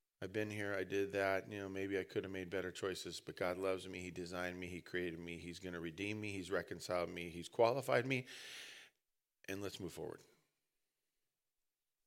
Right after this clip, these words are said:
I mean, folks, this is mom, right? Doesn't mom protect you from empty restrictions?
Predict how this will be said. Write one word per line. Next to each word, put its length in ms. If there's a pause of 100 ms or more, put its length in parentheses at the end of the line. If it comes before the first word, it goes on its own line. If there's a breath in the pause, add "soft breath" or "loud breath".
(400)
I 60
mean, 180 (880)
folks, 260
this 200
is 80
mom, 420 (1500)
right? 220 (920)
Doesn't 140
mom 220
protect 400
you 100
from 340 (380 soft breath)
empty 340
restrictions? 720